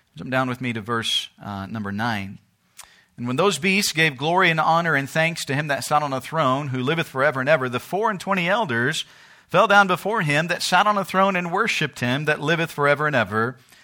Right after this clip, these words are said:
and cast their crowns before the throne, saying, 'Thou art worthy, O Lord, to receive glory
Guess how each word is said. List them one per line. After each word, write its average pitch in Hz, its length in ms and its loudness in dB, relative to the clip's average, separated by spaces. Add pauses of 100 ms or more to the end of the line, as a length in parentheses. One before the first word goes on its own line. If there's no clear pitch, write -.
(320)
and 110 100 -12
cast 151 280 4
their 151 160 2
crowns 139 500 2
before 135 280 -6
the 127 100 -4
throne, 131 360 -2
saying, 123 300 -2
'Thou 156 220 4
art 170 240 2
worthy, 113 680 -4 (520)
O 123 160 -2
Lord, 117 380 -4 (760)
to - 100 -16
receive 110 300 -4
glory 120 480 -2